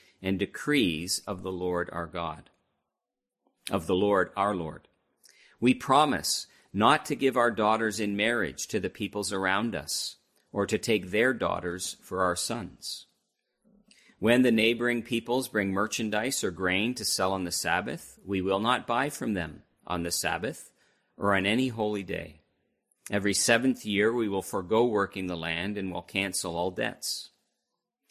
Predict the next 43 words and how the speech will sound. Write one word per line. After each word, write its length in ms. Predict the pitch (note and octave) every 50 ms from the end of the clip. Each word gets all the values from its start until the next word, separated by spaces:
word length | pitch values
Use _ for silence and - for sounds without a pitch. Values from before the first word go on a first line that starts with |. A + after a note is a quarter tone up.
| _ _ _ _ _ _ -
We 160 | A#2+ C3 B2+
assume 400 | A#2 A2+ - - C#3 D3 D3 D3
the 80 | C#3+
responsibility 1200 | B2+ B2 - - - A#2+ A#2 A#2 A2+ - A#2+ G2 F2+ A2 G#2 G#2 G2+ F#2+ - A#2 A2 C3+ E3 F3 - _ _ _ _ _ _ _
for 140 | - G#2+
carrying 500 | F#2 - - A#2 A2 A2+ A#2+ B2 A#2+ A2+
out 180 | A2 A2+ G#2+ -
the 60 | A2
commands 800 | - - - G2+ F#2+ F#2+ F#2 F#2 F#2 G2+ A2 B2 C#3+ D3 - - -
to 120 | - G#2+
give 340 | F2+ F#2+ G#2+ G#2+ G#2+ G#2 -
a 120 | - G2+
third 520 | - - - A2 G#2+ A#2 B2 C3+ D3+ C3 - -
of 140 | - G#2 A2
a 40 |
shekel 520 | G2+ - - - F#2+ F#2 - A2+ A2+ A2+ E2
each 260 | F#2+ A#2 A2 - -
year 240 | - F#2 F2+ F2+ F#2+
for 160 | G2 - -
the 120 | G2+ F2+ F2
service 580 | - - G2+ G2 G#2 G#2+ A#2+ C3 - - - - - - - _ _
of 100 | - G#2
the 100 | F#2+ G2
house 320 | F2+ G2 G2 G2+ G2+ - -
of 120 | G#2+ F#2+
our 120 | G#2 G2 F#2+
God, 440 | E2+ A2 G#2+ G#2 F2+ D#2+ E2 - _ _ _ _ _ _ _ _ _ _ _ _
for 140 | - B2 A#2+
the 80 | A#2+
bread 560 | G#2 F2+ A#2+ C3 C3+ C3+ A#2+ G2 E2+ - - -
set 240 | - A#2 G#2+ G#2
out 160 | G#2 G#2 G#2 G2+
on 100 | G2 G2
the 100 | G2 G2
table, 440 | - - A2+ A2 A2 F#2+ F2+ F2
for 180 | E2 - - G#2
the 220 | F#2 G2+ G2+ F#2+
regular 420 | E2+ G#2 A#2+ B2+ B2 A#2+ A2+ A2 G2+
grain 400 | F2+ F2+ G#2+ G#2+ A2 A2+ A#2 A2
offerings 540 | G2 F#2+ F#2 F2+ - - F2+ E2+ E2+ F2 F#2
and 120 | F2 E2+
burnt 300 | - G#2 G#2+ A2 A2 -
offerings, 680 | G2 F2 E2+ E2+ - - D#2 - - - - - - -